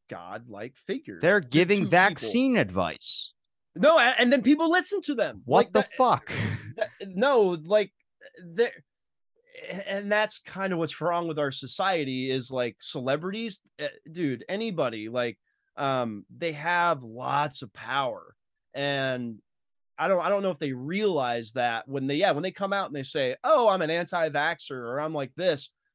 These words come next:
Speaker 1: man, dude, they're influencing, like, millions of people, you know, possibly.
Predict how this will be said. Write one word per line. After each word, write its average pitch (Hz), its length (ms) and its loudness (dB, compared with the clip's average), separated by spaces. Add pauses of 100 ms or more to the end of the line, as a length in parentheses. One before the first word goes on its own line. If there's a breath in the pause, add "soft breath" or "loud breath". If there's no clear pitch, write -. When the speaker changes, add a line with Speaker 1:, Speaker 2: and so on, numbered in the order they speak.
(140)
Speaker 1:
man, 226 300 0
dude, 196 180 -6
they're 226 240 0
influencing, 190 920 -2
like, 143 260 0
millions 196 800 -6
of 160 120 -8
people, 135 540 -10 (320)
you 156 120 -2
know, 156 180 2
possibly. 123 640 -2